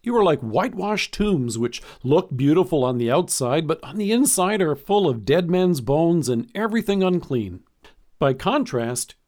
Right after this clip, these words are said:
you and I have a Savior. In love for you and me, and knowing that we have sinned and fallen short, God sent his Son to rescue us from this peril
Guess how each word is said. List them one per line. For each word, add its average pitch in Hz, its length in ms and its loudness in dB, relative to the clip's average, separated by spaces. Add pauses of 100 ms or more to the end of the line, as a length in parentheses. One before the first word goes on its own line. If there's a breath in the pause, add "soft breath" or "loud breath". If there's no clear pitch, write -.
you 220 180 0
and 190 100 2
I 196 120 2
have 190 160 0
a 147 80 -2
Savior. 254 680 -4 (260)
In 135 120 0
love 175 260 2
for 175 80 0
you 165 240 2
and 170 140 0
me, 104 240 -4 (120)
and 165 220 0
knowing 233 320 2
that 107 240 -8
we 233 120 -4
have 156 120 0
sinned 196 420 2
and 113 200 -4
fallen 185 340 2
short, 180 460 0 (400 loud breath)
God 165 260 -2
sent 165 160 0
his 127 160 -2
Son 180 400 0
to 120 100 -4
rescue 143 600 0
us 98 180 -6
from 120 280 -6
this 220 180 2
peril 135 500 -2